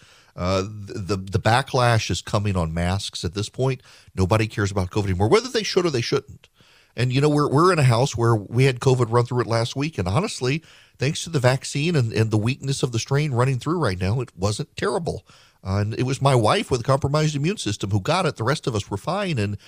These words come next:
she lost her voice. She had no energy, but she's back on her feet. Thank God. Um, I think people are ready to move on, and the only people who can't are the people with the power to control our lives.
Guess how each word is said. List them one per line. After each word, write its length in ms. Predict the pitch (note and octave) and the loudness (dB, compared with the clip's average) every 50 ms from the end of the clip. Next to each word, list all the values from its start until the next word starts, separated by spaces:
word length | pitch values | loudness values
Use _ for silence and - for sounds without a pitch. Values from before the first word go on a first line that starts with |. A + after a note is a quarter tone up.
| - _ _ | -20 _ _
she 160 | - - D#3+ | -10 -8 -4
lost 300 | E3+ C#3 A#2+ C3 C3 - | -2 0 0 0 -2 -2
her 60 | - | -6
voice. 280 | C3 G#2+ G2+ G#2 C3 D#3 | -2 0 2 2 2 0
She 180 | - - - A2+ | -2 -2 0 2
had 180 | A2 A2+ C3 | 2 2 2
no 160 | B2 A#2 G#2 | 0 0 0
energy, 380 | F#2 F2+ G2+ G2+ F#2 - A#2 C#3+ | 0 0 -2 -4 -6 -6 -8 -10
but 240 | C#3 - G#2 G#2+ - _ _ - | -6 -4 -4 -4 -6 _ _ -14
she's 280 | - - - B2 C#3 - | -12 -12 -10 -10 -10 -8
back 260 | - G2 G2+ - - | -4 -4 -4 -2 -4
on 60 | C3 | -4
her 60 | C#3+ | -6
feet. 440 | D3+ - D4 D4 D4+ - _ - - _ | -4 -6 -6 -8 -8 -12 _ -20 -18 _
Thank 200 | - C#3 F3+ - | -6 -6 -4 -4
God. 360 | E3 F3 A2 G2 F2 F2+ - _ - - - _ _ _ _ _ _ - | -4 -4 -4 -4 -6 -10 -14 _ -20 -20 -20 _ _ _ _ _ _ -4
Um, 460 | G2 G2 G2 G2 G2 F#2+ F#2+ F#2+ - _ _ _ _ - | 0 0 2 2 2 0 -2 -6 -10 _ _ _ _ -6
I 140 | G#2 G#2+ G#2 | -2 -2 0
think 240 | - C#3 D3 - | 0 -2 -6 -4
people 260 | - C3+ A#2+ - - C#3+ | -6 -6 -6 -2 -2 0
are 40 | B2 | 2
ready 200 | A2+ A2+ A2+ A2+ | 2 0 0 0
to 80 | A#2 | -2
move 240 | A#2+ B2+ B2 A#2+ A#2+ | 0 0 0 4 4
on, 320 | B2+ C#3 D3+ C#3 A#2 F#2 F2+ | 4 4 4 2 0 0 -2
and 100 | F2+ F2 | -2 0
the 80 | F#2 | 0
only 160 | G2+ A#2 B2+ | 0 0 0
people 280 | A#2+ - B2+ - - B2+ | -2 -2 -4 -2 0 0
who 100 | B2 A2+ | 0 -2
can't 440 | A2 - C3+ C#3+ E3+ D3+ - - - - - - - | -2 -4 -4 -2 -2 -2 -4 -6 -12 -12 -12 -12 -8
are 100 | G2+ G#2 | -8 -8
the 80 | G2 | -8
people 300 | E2+ - B2+ B2+ - C3 | -6 -4 -4 -4 -4 -2
with 140 | B2 C3 B2+ | -4 -4 -4
the 60 | - | -6
power 440 | G2+ - A#2+ A#2+ C#3 C#3 A#2 G#2 G#2+ | -4 -2 0 2 2 2 2 2 0
to 120 | G#2 - F#2+ | -2 -4 -10
control 340 | - F#2+ - B2 C3+ C3 | -10 -8 -4 -2 0 2
our 140 | B2+ C3+ C3+ | 2 2 2
lives. 600 | C3 C#3+ F#3 F#3 C3 F2+ E2+ D#2 C#2+ - - - | 2 0 0 0 -2 -2 -4 -6 -10 -14 -16 -18